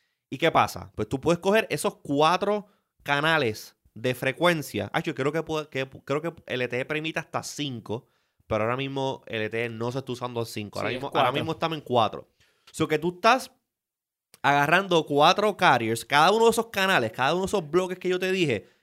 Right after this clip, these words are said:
Speaker 1: es lo que se llama un carrier. Y
Speaker 2: Ajá.
Speaker 1: cuando los, eh, los carriers, o sea, las compañías de celular van a, a ensanchar esos canales,
Speaker 2: Ujú.
Speaker 1: ellos añaden carriers adicionales.
Speaker 2: Sí.
Speaker 1: ¿Verdad? Y pues siguen ensanchando, ensanchando, ensanchando.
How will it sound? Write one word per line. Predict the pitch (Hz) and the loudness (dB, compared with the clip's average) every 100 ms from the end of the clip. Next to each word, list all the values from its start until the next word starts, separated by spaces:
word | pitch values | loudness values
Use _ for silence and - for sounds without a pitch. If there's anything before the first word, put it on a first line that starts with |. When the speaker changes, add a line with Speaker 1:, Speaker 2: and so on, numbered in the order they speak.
| - | -6
Speaker 1:
es | 131 | -2
lo | 139 | 0
que | 151 | 0
se | |
llama | 156 151 | 0 0
un | 135 139 | -2 -4
carrier. | 120 123 101 92 - - _ _ | -4 0 2 0 -8 -14 _ _
Y | 147 | -6
Speaker 2:
Ajá. | 139 143 | -2 4
Speaker 1:
cuando | 135 135 127 123 - | 4 4 0 -2 -2
los, | 127 123 120 - - _ _ _ _ - | -2 0 -2 -6 -14 _ _ _ _ -4
eh, | 127 120 113 110 104 98 98 - | 0 2 2 2 -2 -6 -8 -12
los | - 117 | -8 -8
carriers, | - 143 156 147 131 120 | 0 4 6 4 -2 -2
o | |
sea, | 123 | 0
las | 113 | -2
compañías | - 110 110 107 110 131 | -2 -4 -2 -2 -2 -2
de | 147 | -2
celular | 147 160 165 156 | -2 0 2 0
van | 110 113 131 | 2 0 2
a, | 143 139 135 120 - | 2 2 2 -2 0
a | 113 110 | 2 2
ensanchar | - 117 - 117 113 127 139 | 0 -6 -2 -4 -2 -2 -2
esos | 165 | -2
canales, | 180 185 180 143 - 151 | -2 0 2 0 -2 -12
Speaker 2:
Ujú. | 151 147 147 | -10 -10 -2
Speaker 1:
ellos | 147 175 | 0 0
añaden | - 120 123 147 185 | -4 -4 0 2 2
carriers | 165 - 120 139 151 156 - | -4 4 6 6 6 2 2
adicionales. | 131 123 117 98 98 85 - _ | -4 -4 -4 -4 -4 -6 -10 _
Speaker 2:
Sí. | - - _ _ _ | -14 -14 _ _ _
Speaker 1:
¿Verdad? | 101 170 | -4 -4
Y | - | -4
pues | 110 98 | -8 -6
siguen | 143 165 | -6 -4
ensanchando, | 131 117 90 87 110 135 | -6 -8 -10 -6 -6 -6
ensanchando, | 131 110 104 120 135 | -6 -8 -8 -12 -12
ensanchando. | 98 92 92 64 | -12 -14 -14 -16